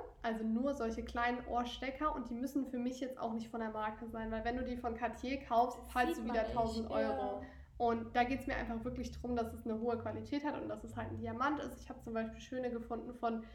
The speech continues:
Speaker 1: P D Paola, die haben so eine
Speaker 2: Ja.
Speaker 1: Premium-Line und die kosten dreihundert Euro, mit Rabattkurs sogar nur zweihundertvierzig.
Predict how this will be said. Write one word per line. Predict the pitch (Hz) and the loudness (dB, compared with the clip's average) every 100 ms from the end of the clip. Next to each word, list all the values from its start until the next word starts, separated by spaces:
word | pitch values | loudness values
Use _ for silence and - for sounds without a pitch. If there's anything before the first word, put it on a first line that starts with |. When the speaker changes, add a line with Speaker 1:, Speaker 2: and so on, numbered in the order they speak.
| - | -14
Speaker 1:
P | - 247 | -4 0
D | 240 240 | 2 0
Paola, | - 226 247 277 302 | 0 -2 0 0 2
die | 240 | 2
haben | 233 226 | 0 0
so | |
eine | 220 | -4
Speaker 2:
Ja. | - | -2
Speaker 1:
Premium-Line | 254 269 254 233 233 226 - - 233 214 226 254 247 | -2 0 2 2 0 -4 -10 -8 2 6 8 6 2
und | 226 | -6
die | 226 | -6
kosten | - 226 - 220 | -4 -4 -4 -10
dreihundert | - 233 247 247 226 | -4 2 4 4 0
Euro, | 226 226 226 | 0 0 0
mit | 214 226 | -2 -2
Rabattkurs | 196 208 214 226 220 | -2 -2 -2 -4 -4
sogar | 214 208 | -4 -6
nur | 202 | -6
zweihundertvierzig. | - 208 - - - - - - - | -6 -6 -6 -8 -10 -10 -12 -12 -14